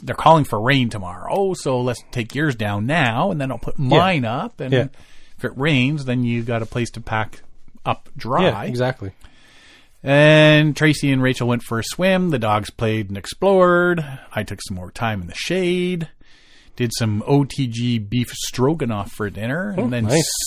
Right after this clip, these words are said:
Speaker 1: cinnamon rolls in the reflector oven.
Speaker 2: Ah,
Speaker 1: Yummy.
Speaker 2: nice.
Speaker 1: And another late night, eleven thirty this time.
Speaker 2: Wow, that is late.
Speaker 1: Uh, we're getting right up there.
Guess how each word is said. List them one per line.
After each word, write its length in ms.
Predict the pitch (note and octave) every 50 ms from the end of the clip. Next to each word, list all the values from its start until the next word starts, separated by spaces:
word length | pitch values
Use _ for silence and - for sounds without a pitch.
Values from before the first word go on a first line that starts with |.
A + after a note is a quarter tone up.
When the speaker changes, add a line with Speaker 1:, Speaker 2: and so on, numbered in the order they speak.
| - -
Speaker 1:
cinnamon 320 | - G3+ G3+ F3+ E3+ D3 C3+
rolls 500 | B2 A#2+ A#2+ B2+ C#3 D3+ F3 G3+ F#3+ D#3+
in 100 | C#3 A#2
the 60 | A2
reflector 600 | G#2+ A2+ - - B2 A2+ G#2 - - G#2 F#2 F2 F2+
oven. 320 | G#2+ B2 D#3+ F#3+ G#3 G#2+
Speaker 2:
Ah, 500 | G#2 A#2+ F3+ C#4 D#4 D#4 - A#2 G2+ G2
Speaker 1:
Yummy. 200 | G#2+ G2+ F#2+ G2+
Speaker 2:
nice. 460 | C3 G#3 C#4 D3+ G#2+ - - - - - - - - - - - - - - - - -
Speaker 1:
And 100 | - D#4+
another 260 | D#4 A#3 E3+ D#3 C#3+ C3
late 180 | B2 A#2+ A#2
night, 260 | A#2 A#2+ E3 G#3 - - -
eleven 440 | - G2 G#2+ A#2 D3+ A#3 E4+ E4 -
thirty 340 | - D3+ C3 B2 A2+ G2 G2
this 240 | G#2+ F3+ C4+ -
time. 280 | - - G#2+ E2 C#2+ - - -
Speaker 2:
Wow, 300 | A#2+ A2 B2 D3+ F3 C#3+
that 160 | A2+ A#2 B2 C3+
is 120 | D#3 D3+
late. 200 | B2 G2+ G2+ G#2
Speaker 1:
Uh, 300 | - - - - - - -
we're 160 | G#2 A2 A2
getting 560 | - - A#2 G#2+ G#2+ G#2+ G2 F2+ F#2+ G2 - - -
right 260 | F2 G2 A#2 C#3 A#2
up 220 | A#2+ D#3 - -
there. 260 | - F#2 F#2+ B2 D3+